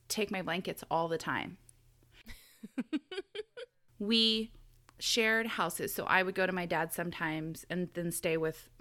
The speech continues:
my biological mom, who was also our shared biological mom. So I'd go to f-,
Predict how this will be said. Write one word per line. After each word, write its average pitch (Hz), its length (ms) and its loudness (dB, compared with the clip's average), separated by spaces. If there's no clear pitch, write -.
my 180 300 0
biological 165 680 2
mom, 160 260 0
who 170 100 -2
was 160 140 -8
also 165 580 2
our 160 320 2
shared 160 460 0
biological 156 640 -2
mom. 160 300 -2
So 196 240 0
I'd 175 200 2
go 185 200 4
to 180 60 0
f-, - 220 -10